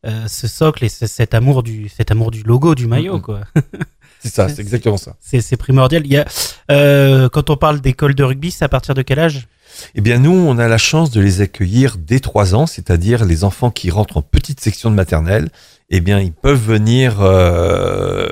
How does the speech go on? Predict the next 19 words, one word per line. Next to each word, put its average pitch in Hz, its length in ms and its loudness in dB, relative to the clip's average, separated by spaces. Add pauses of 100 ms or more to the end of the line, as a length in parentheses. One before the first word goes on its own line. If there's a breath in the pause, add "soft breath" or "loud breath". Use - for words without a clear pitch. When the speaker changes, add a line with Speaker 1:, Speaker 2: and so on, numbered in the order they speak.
(160)
Speaker 2:
au, - 360 -4
au 95 100 0
club. 135 420 0 (460 loud breath)
Et 107 160 2
donc, 113 380 0
pour 110 280 -2
les 101 140 2
petites - 500 -2
et 104 40 0
moyennes 98 300 2
sections, 139 440 -4
donc 123 180 0
c'est 90 140 0
les 85 160 2
enfants 85 260 -2
de 85 80 -6
trois, - 240 -4
quatre - 300 -4
ans, 135 140 0